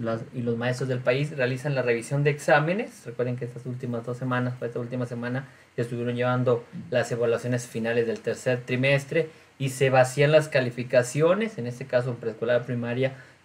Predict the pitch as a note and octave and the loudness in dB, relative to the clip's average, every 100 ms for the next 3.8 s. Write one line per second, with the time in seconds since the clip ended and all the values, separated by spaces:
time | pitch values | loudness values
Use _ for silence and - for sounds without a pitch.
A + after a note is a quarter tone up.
0 | - B2+ B2+ A#2+ A2+ - A#2+ A#2+ B2 A2+ | -2 2 4 2 0 2 2 4 4 4
1 | - A#2+ A#2 B2+ B2+ B2 A#2+ B2 B2 A#2+ | 2 -2 -2 -2 0 0 0 -2 -4 -2
2 | G#2+ G#2 - A#2+ A#2+ A#2 - - _ - | 0 0 0 0 2 0 -2 -20 _ -4
3 | G2+ - G#2 - A#2+ B2 B2+ A2 | -4 -6 -12 -2 0 2 0 -2